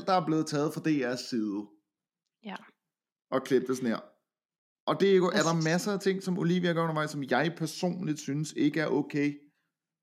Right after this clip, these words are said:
Speaker 1: Ja, men jeg har heller ikke magten over Olivias liv på samme måde, som D R har lige nu.
Speaker 2: Præcis. Øhm,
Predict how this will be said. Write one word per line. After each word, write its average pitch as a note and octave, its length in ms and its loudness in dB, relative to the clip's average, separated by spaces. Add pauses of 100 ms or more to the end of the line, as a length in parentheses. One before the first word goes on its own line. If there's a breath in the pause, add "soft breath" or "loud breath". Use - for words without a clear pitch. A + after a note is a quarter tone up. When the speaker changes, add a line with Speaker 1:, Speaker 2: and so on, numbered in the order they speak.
(140)
Speaker 1:
Ja, C#3 320 2 (1120)
men C3+ 400 0
jeg C#3 180 4
har F3 240 4
heller D#3+ 300 2
ikke D#3 260 2
magten D3 540 -2
over C#3+ 260 0
Olivias C#3+ 580 2
liv C#3+ 320 2
på C#3 60 -8
samme C#3 240 -2
måde, C3+ 120 0
som C3 120 -6
D A#2 60 -2
R C3 280 2
har G2+ 360 -8 (300)
lige G#2+ 200 2
nu. F#2 200 -4 (1080)
Speaker 2:
Præcis. - 520 -8 (760 soft breath)
Øhm, F3+ 720 -2